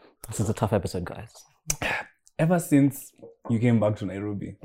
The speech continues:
Speaker 1: Mm-hmm.
Speaker 2: um, how have you been handling the, <laughs> the attention? Every time we go to places, it's always
Speaker 1: Oscar, um,
Speaker 2: uh, how do you handle that? How do you handle the,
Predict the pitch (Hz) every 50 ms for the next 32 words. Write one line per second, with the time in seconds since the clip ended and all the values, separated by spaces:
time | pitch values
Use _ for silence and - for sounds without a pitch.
0 | - - _ _ _ _ _ - 120 113 120 127 110 104 - - - _ _ -
1 | _ - - _ _ _ _ _ _ _ _ - 110 101 101 101 107 110 101 98
2 | - 123 127 120 - _ _ _ _ - - - 151 147 123 113 107 117 113 110
3 | 104 101 101 104 113 110 110 107 101 98 95 92 90 87 92 101 - _ _ _
4 | _ _ _ _ _ _ _ _ _ _ _ - 101 - 104 101 95 87 90 107
5 | - - - - - - - 117 - - - _ _ _ _ _ - 110 107 113
6 | 104 101 - - 120 120 - - - - 104 101 - - _ _ _ - _ _
7 | _ _ - - - - - - - 165 190 190 185 196 180 - 160 151 143 135
8 | 127 117 117 123 120 117 120 95 - 113 107 110 - 101 95 90 95 101 - -
9 | 120 120 120 117 117 117 117 113 110 - - - - - _ _ _ _ _ _
10 | _ - 147 135 - - 127 120 113 107 101 101 - - 117 113 110 110 110 110
11 | 107 107 110 147 139 127 127 117 110 110 120 117 110 107 101 101 98 92 - -
12 | 123 147 135 127 120 120 113 113 107 92 92 87